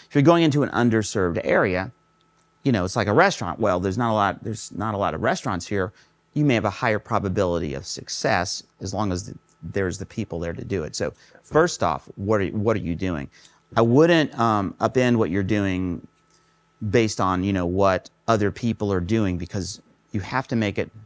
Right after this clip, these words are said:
financially viable. Unless you're heavily supported by big money, you really need to go in with ideas, and you need to do everything efficiently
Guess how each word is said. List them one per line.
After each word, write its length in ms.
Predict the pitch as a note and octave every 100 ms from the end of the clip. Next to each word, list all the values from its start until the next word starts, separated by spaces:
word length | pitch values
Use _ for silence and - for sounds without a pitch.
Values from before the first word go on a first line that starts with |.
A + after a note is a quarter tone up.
| _ _ _
financially 520 | - A2+ G#2 F#2+ F#2+
viable. 540 | F2 F#2 E2 D#2 B1 - _ -
Unless 280 | G#2+ A#2 A#2
you're 200 | A2+ F#2+ - - _
heavily 380 | - C#3+ C3+ A#2
supported 520 | A2+ A#2 G#2 G#2+ G2+
by 140 | F#2 F2
big 240 | F2 F#2+
money, 460 | F#2+ F#2+ G2 E2+ D#2+ _ _ _ _ _ _ _ - -
you 200 | G2+ F2+
really 360 | G#2 A#2+ A#2+
need 260 | A2 G2+ F#2
to 80 | F2+
go 240 | F#2+ F#2+
in 100 | F#2
with 140 | F2+ F#2
ideas, 600 | E2 E2 D#2+ B1+ - - _ _ _ _ -
and 160 | G2 F#2+
you 60 | G2
need 100 | G#2
to 60 | G2+
do 160 | A2
everything 340 | G2+ G2+ A2 E2
efficiently 720 | - A2 - F2 F#2+ G#2